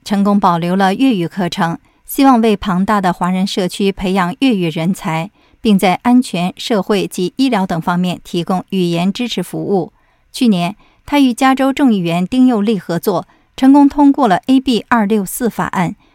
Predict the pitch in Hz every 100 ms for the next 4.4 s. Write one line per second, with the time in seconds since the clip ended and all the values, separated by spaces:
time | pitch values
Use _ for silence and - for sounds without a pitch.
0 | _ - 233 233 311 294 220 175 180 185
1 | 185 185 - 202 190 170 - - 196 180
2 | 180 247 247 262 254 240 190 208 190 165
3 | 175 170 170 160 202 170 - 220 226 202
4 | 170 - 185 185